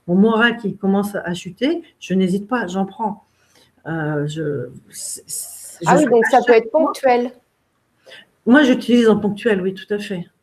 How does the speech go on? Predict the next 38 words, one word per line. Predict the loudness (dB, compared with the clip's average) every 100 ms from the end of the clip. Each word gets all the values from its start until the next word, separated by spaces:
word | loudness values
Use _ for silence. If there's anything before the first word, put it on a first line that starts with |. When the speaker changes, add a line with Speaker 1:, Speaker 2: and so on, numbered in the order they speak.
| _
Speaker 2:
Oui, | -4
parce | -2 -2
que | -4
toi, | -2 -2
t'es | -2
habitué, | -4 -6 0 0
mais | 0
au | -2
début, | -4 -4 -4 -4 -4
est-ce | -6
qu'il | -10 -12
faut | -8
faire | -8
une | -8 -8
cure | -4 -4 -4
ou |
quoi ? | -6 -8 -8 -12 _ _ _ -20 -20 -20 _
Speaker 1:
Au | 4 6
départ, | 6 6 4
il | 4
vaut | 2
mieux | 2 2
faire | 0
une | 0 -2
cure. | -8 -14 -16 _ _ -8
De | -6
toute | -2
manière, | 2 2
les | 2
pers-, | 0 -2 -6 -12
quand | -10 -6
on, | -4
les | -2 -2
personnes | -6 -6 -6
arrivent | -6 -6 -6
au, | -6 -6 -6 -6 -8 -12 -8
vers | -4 2
nous, | 2 2 -2